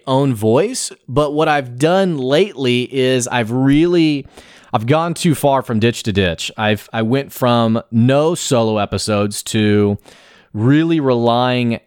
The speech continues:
heavily on, um, or rather, I, I went from only solo episodes to really relying heavily on these guest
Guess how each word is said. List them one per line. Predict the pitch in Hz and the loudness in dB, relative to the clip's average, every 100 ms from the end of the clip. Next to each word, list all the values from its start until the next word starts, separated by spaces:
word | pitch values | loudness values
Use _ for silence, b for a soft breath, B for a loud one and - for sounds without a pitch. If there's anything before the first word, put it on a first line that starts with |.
| - | -14
heavily | - 131 151 151 135 120 120 - | -2 0 0 0 0 0 -4 -2
on, | 117 117 117 117 113 113 - | 0 2 2 2 0 -2 -4
um, | 110 107 107 104 101 98 101 - - | -2 0 2 2 0 -2 -4 -8 -4
or | 123 | 0
rather, | 139 151 135 | 2 0 0
I, | 123 127 | -2 -2
I | - | -2
went | 131 160 | -2 0
from | 131 117 | -2 -2
only | 143 208 156 | 0 0 -2
solo | - 110 104 | 0 0 0
episodes | 101 104 110 110 - | -2 -2 0 0 -2
to | 123 | -2
really | 110 139 | 0 0
relying | 151 131 127 117 | 0 0 0 0
heavily | 110 123 127 120 | -2 0 0 0
on | 110 | 2
these | 110 92 | 0 -2
guest | 117 120 131 - | 0 0 -2 -8